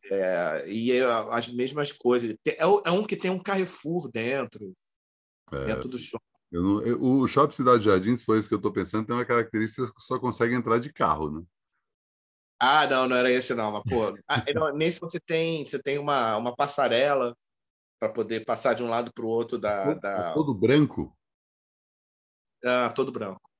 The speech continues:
Speaker 2: É o J K Iguatemi.
Speaker 1: E pode ser, pode ser.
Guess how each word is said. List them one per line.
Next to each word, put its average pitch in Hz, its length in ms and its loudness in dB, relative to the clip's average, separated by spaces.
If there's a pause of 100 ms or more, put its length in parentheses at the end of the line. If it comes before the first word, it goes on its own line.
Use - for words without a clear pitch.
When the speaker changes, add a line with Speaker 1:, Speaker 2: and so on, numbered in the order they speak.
(120)
Speaker 2:
É 85 100 0
o 95 340 4
J 107 320 2
K 113 220 2
Iguatemi. 95 560 -2 (1300)
Speaker 1:
E 127 80 -12
pode 127 200 -2
ser, 98 260 -4 (340)
pode 113 180 -2
ser. - 280 -4